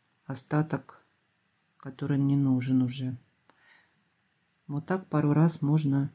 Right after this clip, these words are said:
Вот такие они мягкие. Но они мне понравились. И цвет хороший, и покрытие вот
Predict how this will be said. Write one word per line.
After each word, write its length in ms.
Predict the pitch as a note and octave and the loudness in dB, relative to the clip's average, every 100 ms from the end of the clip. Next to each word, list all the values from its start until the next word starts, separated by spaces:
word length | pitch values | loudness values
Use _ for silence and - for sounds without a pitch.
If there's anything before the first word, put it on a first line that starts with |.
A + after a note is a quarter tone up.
| _ - | _ -16
Вот 120 | C3 | -8
такие 280 | D3 - E3+ | -6 2 6
они 140 | D#3+ | 8
мягкие. 640 | D#3 C#3 B2 - - C3 B2 | 8 6 2 -6 -2 2 6
Но 240 | D3 G3 | 8 8
они 180 | G3+ D#3 | 10 10
мне 120 | E3+ | 8
понравились. 640 | E3 D3+ C3 B2+ B2+ B2+ | 6 6 6 4 2 0
И 40 | - | -4
цвет 320 | - F3+ G#3 | 4 6 6
хороший, 500 | - F#3+ F#3+ - - | 6 6 6 4 2
и 180 | D3+ D#3+ | 6 6
покрытие 600 | D#3 - F#3 G3 E3 D#3 | 4 6 6 6 4 4
вот 200 | D3+ | 4